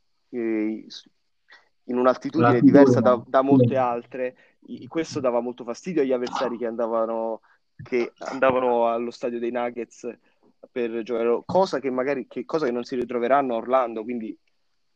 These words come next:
Speaker 1: toccherà
Speaker 2: Sì, questo
Speaker 1: vedere
Speaker 2: può
Speaker 1: come,
Speaker 2: essere
Speaker 1: come si
Speaker 2: importante.
Speaker 1: ritroveranno su questo, su
Speaker 2: Non si sa
Speaker 1: questa
Speaker 2: mai
Speaker 1: parte.
Speaker 2: se è un-, è una leggenda o no questa cosa che davvero andando a s-, a giocare allo stadio dei Nuggets, eh, ci sia questa, mm,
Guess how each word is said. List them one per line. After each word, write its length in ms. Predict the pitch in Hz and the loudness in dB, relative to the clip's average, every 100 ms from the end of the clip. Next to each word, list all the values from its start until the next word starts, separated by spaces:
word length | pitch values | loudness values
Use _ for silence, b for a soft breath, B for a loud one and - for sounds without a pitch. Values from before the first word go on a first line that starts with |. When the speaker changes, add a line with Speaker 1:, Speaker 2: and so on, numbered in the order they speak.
| _ _ _ | _ _ _
Speaker 1:
toccherà 300 | - 123 - | -12 0 6
Speaker 2:
Sì, 40 | 151 | 8
questo 240 | 185 - | 8 8
Speaker 1:
vedere 140 | 147 | 8
Speaker 2:
può 80 | 135 | 6
Speaker 1:
come, 120 | 117 | 4
Speaker 2:
essere 140 | 113 110 | 0 0
Speaker 1:
come 280 | - 135 123 | 0 0 -2
si 80 | 127 | 0
Speaker 2:
importante. 280 | 139 120 113 | 0 2 6
Speaker 1:
ritroveranno 340 | 120 113 110 | 6 4 -2
su 120 | - | -8
questo, 340 | 110 117 - 113 | -10 -12 -10 -12
su 120 | 107 | -4
Speaker 2:
Non 180 | 139 143 | 0 0
si 100 | - | 2
sa 160 | 165 165 | 4 6
Speaker 1:
questa 20 | |
Speaker 2:
mai 120 | 180 | 6
Speaker 1:
parte. 160 | 180 156 | 6 6
Speaker 2:
se 480 | 147 143 139 131 | 8 8 8 8
è 60 | 131 | 6
un-, 200 | 135 135 | 6 6
è 100 | 135 | 6
una 180 | 135 135 | 8 8
leggenda 720 | 139 135 139 143 139 135 131 | 6 6 6 8 8 8 8
o 40 | |
no 200 | 131 131 | 8 8
questa 260 | 127 123 120 | 6 4 4
cosa 260 | 123 120 117 | 6 6 6
che 460 | 120 117 117 113 | 8 8 8 8
davvero 640 | 110 113 123 120 117 113 113 | 6 6 6 8 10 10 8
andando 300 | 117 120 117 | 6 4 2
a 20 | |
s-, 120 | - | 6
a 380 | 123 92 - 117 | 6 8 6 4
giocare 260 | 113 123 120 | 6 6 6
allo 120 | 117 | 4
stadio 260 | - 120 120 | 4 4 4
dei 120 | 120 | 6
Nuggets, 540 | 120 120 110 117 - | 6 4 4 0 2
eh, 240 | 123 117 113 | 4 6 4
ci 140 | - | -2
sia 160 | 117 117 | 2 2
questa, 560 | 113 - 110 110 107 107 | 2 4 6 6 6 2
mm, 220 | 104 | -4